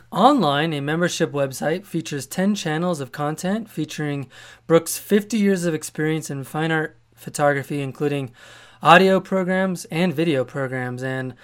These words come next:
I got a taste of some of these over the weekend, and holy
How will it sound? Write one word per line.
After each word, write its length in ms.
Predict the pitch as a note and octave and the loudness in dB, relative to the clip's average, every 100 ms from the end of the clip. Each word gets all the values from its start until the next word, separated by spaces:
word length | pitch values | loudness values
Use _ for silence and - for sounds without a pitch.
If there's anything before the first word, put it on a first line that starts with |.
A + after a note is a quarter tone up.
| - - - | -20 -20 -12
I 80 | - | 0
got 160 | F3 D3 | 2 4
a 80 | |
taste 360 | - - E3+ E3+ | 2 0 0 0
of 120 | F#3+ | -4
some 180 | - G3+ | 0 2
of 80 | G3+ | 2
these 160 | G#3 | 2
over 220 | G3 F#3 F3+ | 0 -2 -2
the 80 | |
weekend, 400 | F#3+ G3 G3+ F3 | -2 -2 -2 -2
and 100 | C3+ | -4
holy 560 | A2+ - G#3+ G3+ D3 | -8 -10 -6 -4 -4